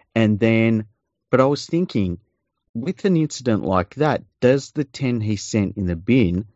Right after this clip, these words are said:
get taken into account when they look at how many points he is gonna get? Because I think that in certain circumstances, it should. If you've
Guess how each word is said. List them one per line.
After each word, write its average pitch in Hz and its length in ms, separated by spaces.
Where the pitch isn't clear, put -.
get 104 180
taken 110 380
into 104 320
account 101 540
when 104 400
they 95 200
look 98 280
at 92 120
how 101 180
many 90 180
points 101 420
he 95 140
is 85 140
gonna 87 220
get? 87 360
Because 117 420
I 110 120
think 151 420
that 127 160
in 110 120
certain 127 520
circumstances, 95 1160
it 104 160
should. 98 360
If - 200
you've 120 320